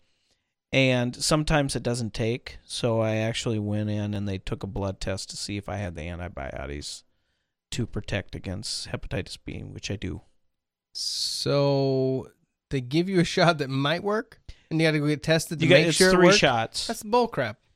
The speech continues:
Speaker 1: Uh, sometimes it doesn't take.
Speaker 2: Clearly, or else they wouldn't have this big thing. Sometimes means most of the time.
Speaker 1: Well, it didn't for me. It took for me.
Speaker 2: Well, they, you probably had
Speaker 1: I'm
Speaker 2: it
Speaker 1: not
Speaker 2: already.
Speaker 1: most
Speaker 2: You had it from the, you had,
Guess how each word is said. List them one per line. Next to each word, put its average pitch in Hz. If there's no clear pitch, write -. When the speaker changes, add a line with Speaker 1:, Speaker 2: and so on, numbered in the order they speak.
Speaker 1:
Uh, 151
sometimes 185
it 156
doesn't 139
take. -
Speaker 2:
Clearly, 214
or 175
else 165
they 180
wouldn't 175
have 175
this 175
big 160
thing. 160
Sometimes 226
means 190
most 180
of 170
the 139
time. 117
Speaker 1:
Well, 165
it 170
didn't 202
for -
me. 226
It -
took 214
for -
me. 185
Speaker 2:
Well, 190
they, 170
you 160
probably 254
had 240
Speaker 1:
I'm 311
Speaker 2:
it -
Speaker 1:
not 277
Speaker 2:
already. 226
Speaker 1:
most -
Speaker 2:
You 285
had 269
it 226
from 233
the, 233
you 262
had, 262